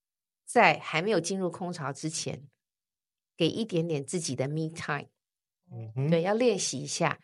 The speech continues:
Speaker 1: 这个 me time，你觉得你可以做什么？好，你是觉得我非常感觉到充实、满足，感觉到就好像有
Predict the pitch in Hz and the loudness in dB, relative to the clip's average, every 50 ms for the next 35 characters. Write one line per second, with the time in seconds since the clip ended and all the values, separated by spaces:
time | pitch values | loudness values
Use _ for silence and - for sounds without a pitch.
0 | _ _ _ _ _ - 269 254 247 240 233 247 247 247 247 - 247 220 185 143 | _ _ _ _ _ -2 4 6 6 6 6 2 2 0 2 2 2 2 2 0
1 | - - 175 165 156 160 - 190 202 208 180 143 - - 156 170 165 160 165 - | -2 -4 -4 -4 -2 0 2 2 2 2 0 -4 -2 2 2 2 2 0 -2 2
2 | - 180 139 127 123 - - - - 90 - - _ _ _ _ _ _ _ 175 | 4 4 4 4 2 0 -2 -4 -6 -8 -16 -20 _ _ _ _ _ _ _ -20
3 | 170 - 147 - - - 165 156 - - 214 190 - 160 156 160 175 170 - - | -14 -12 -10 -10 -6 -6 -4 -2 -2 -2 -2 -2 2 2 2 4 4 2 2 0
4 | - _ _ _ _ _ _ _ _ _ 151 151 151 - 208 208 202 202 170 147 | -4 _ _ _ _ _ _ _ _ _ 0 0 4 6 6 6 6 4 2 2
5 | 156 151 151 - 151 131 131 123 - 143 - 170 175 170 - - 202 180 185 175 | 2 0 0 0 0 0 0 0 0 2 4 2 2 2 0 0 2 2 2 4
6 | - - - 139 120 - 143 151 156 147 139 135 113 - - 131 123 123 147 - | 4 2 2 0 -2 -4 -6 -2 0 0 0 0 -2 -4 -2 -2 -2 -2 -6 -10
7 | _ _ _ _ _ - 160 160 151 165 170 196 185 180 180 - 233 208 - 127 | _ _ _ _ _ 0 2 2 2 4 4 6 4 4 4 0 -2 0 0 0
8 | 131 - 180 180 170 156 143 120 - - | 0 0 0 0 2 2 2 2 2 -4